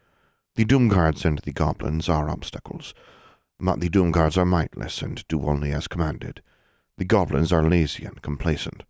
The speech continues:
If it were only them we had to worry about, we would both be long gone. What has kept us on this island, checkmating our every scheme, are its wardens, the accursed Sphinx and his Lamia wife.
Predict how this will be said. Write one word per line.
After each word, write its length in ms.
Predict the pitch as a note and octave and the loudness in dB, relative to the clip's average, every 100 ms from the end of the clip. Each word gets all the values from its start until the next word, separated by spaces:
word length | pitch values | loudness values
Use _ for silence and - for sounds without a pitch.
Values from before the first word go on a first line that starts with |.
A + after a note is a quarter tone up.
| _ _ _ _ _ - | _ _ _ _ _ -4
If 160 | G2+ | 0
it 140 | A#2+ - | 0 0
were 140 | - | 2
only 260 | G2+ E2+ D#2+ | 4 4 4
them 340 | F#2 G2+ D2+ | 2 0 0
we 100 | G#1+ | -6
had 180 | - - | -8 -10
to 80 | G1+ | -10
worry 220 | G1+ G1+ | -10 -10
about, 320 | - - - - _ _ _ _ | -12 -16 -16 -20 _ _ _ _
we 60 | F#2+ | -2
would 160 | F#2+ G2+ | 0 4
both 220 | F2+ - | 2 2
be 120 | D#2 | -2
long 280 | D2 - - | -2 -6 -6
gone. 440 | E2+ D2 - - - _ _ _ _ _ | -2 -2 -4 -14 -20 _ _ _ _ _
What 160 | - A2 | 0 2
has 180 | G#2+ - | 2 0
kept 280 | - D3 D2 | 0 0 0
us 160 | - | -2
on 140 | - - | -6 -6
this 220 | D2+ - | -6 -8
island, 480 | - - - - - _ _ _ _ | -10 -10 -12 -14 -18 _ _ _ _
checkmating 600 | - C3 - - - - | -2 -2 -2 -6 -6 -6
our 220 | - - - | -6 -6 -4
every 280 | C#2+ C#2+ - | -4 -4 -6
scheme, 540 | - G#2+ D2+ G#1 D#2 - - | -4 -4 -6 -8 -12 -14 -6
are 120 | D#2+ | -4
its 160 | - - | -4 0
wardens, 600 | F#2 - - - - - _ _ _ - | 2 2 -4 -12 -12 -12 _ _ _ 0
the 100 | F#2 | 0
accursed 460 | - - - - | 2 -2 -2 -4
Sphinx 600 | - - - - - - | -8 -8 -4 -6 -6 -8
and 100 | - | -6
his 180 | D#2 D2+ | -4 -2
Lamia 360 | D#2+ D#2 D#2 E2 | 2 2 4 4
wife. 420 | F2 D#2+ - | 4 0 -4